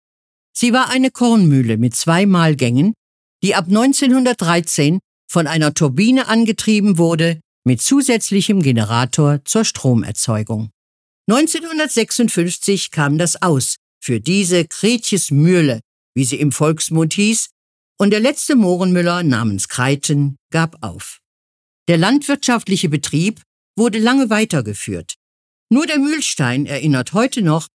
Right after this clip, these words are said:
an eine zumindest fünfhundert Jahre alte Tradition. Es gibt einen besonderen Bericht von Johann Spierz,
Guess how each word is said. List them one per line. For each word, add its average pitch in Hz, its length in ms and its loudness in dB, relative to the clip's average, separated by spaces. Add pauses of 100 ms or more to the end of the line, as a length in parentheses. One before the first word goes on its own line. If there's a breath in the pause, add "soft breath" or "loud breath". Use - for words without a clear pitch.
(180)
an 135 160 -2
eine 135 260 -2
zumindest 220 680 0
fünfhundert 247 640 -2
Jahre 139 380 -2
alte 127 480 -6
Tradition. 104 760 -8 (840)
Es 170 180 0
gibt - 260 -4
einen 180 220 0
besonderen 175 580 0
Bericht 160 400 -2
von 123 200 -2
Johann 131 360 -2
Spierz, - 600 -4